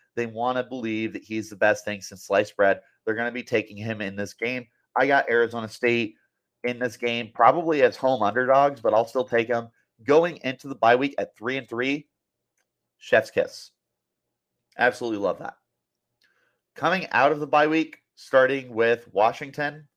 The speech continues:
I think that that's gonna be a loss. You're on the road in Seattle. Like I said, these guys already have that game circled on their calendars.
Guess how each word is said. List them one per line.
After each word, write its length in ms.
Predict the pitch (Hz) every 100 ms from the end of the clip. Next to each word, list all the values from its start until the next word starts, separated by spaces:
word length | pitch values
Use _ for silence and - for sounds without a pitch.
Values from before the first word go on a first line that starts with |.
| _ _ -
I 120 | 123
think 360 | 120 127 131 -
that 400 | 117 113 113 - 101
that's 240 | 117 113
gonna 140 | 123 110
be 120 | 107
a 60 |
loss. 400 | 92 82 - - _ _ _ -
You're 100 | 117
on 120 | 147
the 60 | 156
road 380 | 143 143 139 -
in 140 | 127
Seattle. 640 | 131 135 123 120 120 120 - _ _
Like 180 | 127 143
I 80 | 139
said, 260 | 139 135
these 180 | 123 127
guys 220 | 117 127 - -
already 280 | 113 120 117
have 240 | 113 113
that 180 | 113 107
game 200 | 104 104
circled 400 | - 107 107 104
on 140 | 101
their 100 | 101
calendars. 560 | 95 104 104 104 107